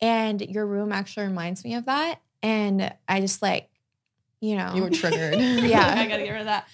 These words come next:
Speaker 3: No, that is funny, though, because I was, um, the interior designer is coming back to our house to do some other stuff.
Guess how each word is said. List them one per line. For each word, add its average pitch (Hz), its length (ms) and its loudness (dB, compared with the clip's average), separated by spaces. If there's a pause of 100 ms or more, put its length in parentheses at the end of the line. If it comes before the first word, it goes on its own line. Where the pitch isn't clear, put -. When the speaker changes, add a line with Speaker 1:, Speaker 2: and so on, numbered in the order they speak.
(280)
Speaker 3:
No, 262 100 2
that 226 140 4
is 233 160 -4
funny, 233 220 -2
though, 214 160 0
because 220 260 -8
I 214 100 4
was, 196 480 0
um, 196 420 -2
the 214 100 -4
interior 233 320 -2
designer 208 340 -4
is 214 100 -6
coming 208 300 -6
back 175 440 -4 (140)
to 196 200 -8
our 175 140 0
house 185 440 -6
to 214 80 -6
do 185 100 -8
some 190 220 -6
other 185 180 -4
stuff. 202 560 0